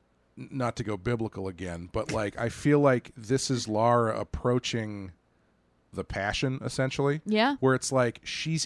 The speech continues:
Speaker 1: in the process. She has this destiny that she knows that she has to go to.
Speaker 2: Yeah.
Speaker 1: And that's why she, her reaction with him is so intense. He
Speaker 2: Yes.
Speaker 1: doesn't know what the fuck is going on.
Speaker 2: Yeah,
Speaker 1: Like
Speaker 2: he's, he's been very outside of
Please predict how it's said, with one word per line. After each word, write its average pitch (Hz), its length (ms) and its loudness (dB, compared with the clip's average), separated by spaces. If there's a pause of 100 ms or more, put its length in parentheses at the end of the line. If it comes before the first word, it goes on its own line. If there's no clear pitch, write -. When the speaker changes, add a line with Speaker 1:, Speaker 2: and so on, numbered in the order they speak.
Speaker 1:
in 151 200 2
the 131 80 0
process. 131 720 2
She 123 260 -6
has 117 280 -2
this 107 200 -6
destiny 117 480 -2
that 98 140 -6
she - 140 -8
knows 104 420 -4
that 101 100 -10
she - 140 -6
has 98 160 -4
to - 80 -12
go 101 260 0
to. 73 400 -6
Speaker 2:
Yeah. 196 320 0
Speaker 1:
And 101 100 -2
that's 117 220 -2
why 143 160 8
she, 123 220 -2
her 117 180 -4 (100)
reaction 113 460 0
with 101 140 -6
him 110 100 -6
is 95 80 -8
so 110 300 -2
intense. 104 480 -4 (160)
He 208 80 -2
Speaker 2:
Yes. 254 160 8
Speaker 1:
doesn't 170 200 0
know 117 80 -2
what 117 200 2
the - 60 -2
fuck - 280 -2
is 82 80 -14
going 87 260 -6
on. 82 240 -4
Speaker 2:
Yeah, 294 380 4
Speaker 1:
Like 151 200 10
Speaker 2:
he's, 359 180 0
he's 349 340 -2
been 302 320 0
very 262 460 2
outside 233 720 6
of 170 260 2